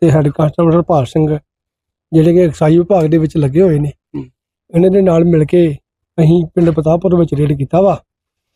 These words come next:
Speaker 1: ਇੱਥੇ ਇਨਫਰਮੇਸ਼ਨ ਮਿਲੀ ਸੀ ਕਿ ਵੀਰ ਸਿੰਘ son of ਸੂਰਤਾ ਸਿੰਘ ਨਾਮ ਦਾ ਵਿਅਕਤੀ ਜਿਹੜਾ ਵਾ, ਉਹ ਆਪਣੇ ਘਰ ਦੇ ਵਿੱਚ ਨਜਾਇਜ਼ ਸ਼ਰਾਬ ਰੱਖ ਕੇ ਬੈਠਾ ਵਾ ਤੇ ਘਰ ਦੇ ਵਿੱਚ ਹੀ ਆਪਣੇ ਗਾਹਕਾਂ ਨੂੰ ਉਹ ਸ਼ਰਾਬ ਵੰਡਦਾ ਵਾ,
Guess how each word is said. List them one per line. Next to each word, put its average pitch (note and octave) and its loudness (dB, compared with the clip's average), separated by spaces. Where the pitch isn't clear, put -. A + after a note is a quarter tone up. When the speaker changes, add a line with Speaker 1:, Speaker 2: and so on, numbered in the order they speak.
Speaker 1:
ਇੱਥੇ A3 2
ਇਨਫਰਮੇਸ਼ਨ G#3+ 2
ਮਿਲੀ E3 2
ਸੀ E3 2
ਕਿ G#3 0
ਵੀਰ F3+ 2
ਸਿੰਘ G#3 0
son E3+ 2
of E3+ 0
ਸੂਰਤਾ E3 -2
ਸਿੰਘ F3+ 0
ਨਾਮ D#3 -2
ਦਾ D#3+ -2
ਵਿਅਕਤੀ D#3 -4
ਜਿਹੜਾ D#3 0
ਵਾ, D3+ -2
ਉਹ E3 2
ਆਪਣੇ D#3+ -4
ਘਰ D3+ -2
ਦੇ C3+ -4
ਵਿੱਚ D3+ -2
ਨਜਾਇਜ਼ E3 2
ਸ਼ਰਾਬ D#3+ 0
ਰੱਖ D#3 -2
ਕੇ D3+ -4
ਬੈਠਾ C#3 -2
ਵਾ G3 -4
ਤੇ G3+ -4
ਘਰ F#3+ 0
ਦੇ F3+ 0
ਵਿੱਚ G3 0
ਹੀ F#3+ 2
ਆਪਣੇ F3 2
ਗਾਹਕਾਂ E3 0
ਨੂੰ E3 2
ਉਹ A3+ -2
ਸ਼ਰਾਬ D3+ -4
ਵੰਡਦਾ D3+ -4
ਵਾ, B2+ -12